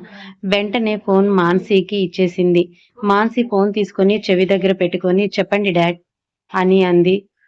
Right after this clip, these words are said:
"తనని కొంచెం కనిపెడుతూ ఉండమ్మా, ఎలాంటి పిచ్చి పనులు చేయనివ్వకు, ముఖ్యంగా క్రిష్ దగ్గరికి వెళ్ళనివ్వకు,"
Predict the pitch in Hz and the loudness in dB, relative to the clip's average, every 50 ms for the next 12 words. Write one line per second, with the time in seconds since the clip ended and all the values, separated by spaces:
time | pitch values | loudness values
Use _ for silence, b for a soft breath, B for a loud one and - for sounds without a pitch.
0 | _ _ _ _ - 214 202 208 208 202 202 214 240 240 - _ _ _ _ _ | _ _ _ _ -4 -2 0 2 2 2 0 0 -2 -6 -10 _ _ _ _ _
1 | _ _ _ _ _ _ - 220 202 208 190 196 - 214 196 180 170 170 170 - | _ _ _ _ _ _ -2 0 0 0 0 0 0 2 2 2 2 0 -4 -10
2 | _ _ _ _ _ _ - - 196 196 202 196 214 214 196 196 220 214 196 190 | _ _ _ _ _ _ -4 -2 0 0 0 0 0 -2 -2 0 0 2 2 4
3 | 180 175 175 170 175 175 170 170 170 - _ _ 202 190 190 190 202 208 190 208 | 4 4 4 4 2 2 0 -2 -4 -10 _ _ -2 0 2 2 2 2 0 0
4 | 196 196 196 185 - 185 202 196 190 190 190 190 190 196 185 175 175 175 185 170 | -2 -2 -2 -4 -2 0 2 2 4 4 4 2 2 0 2 2 4 4 2 2
5 | 175 175 175 185 185 190 b b b b _ _ 208 208 196 196 226 247 233 220 | 0 -2 -4 -6 -8 -8 b b b b _ _ -4 -4 -2 0 0 0 0 2
6 | 220 220 220 214 196 208 190 180 196 208 196 190 190 190 185 202 175 180 175 180 | 0 0 0 0 0 0 0 0 0 0 2 2 2 2 2 2 0 2 2 2
7 | 185 185 185 170 180 175 - 180 175 | 2 2 2 2 0 0 0 -2 -2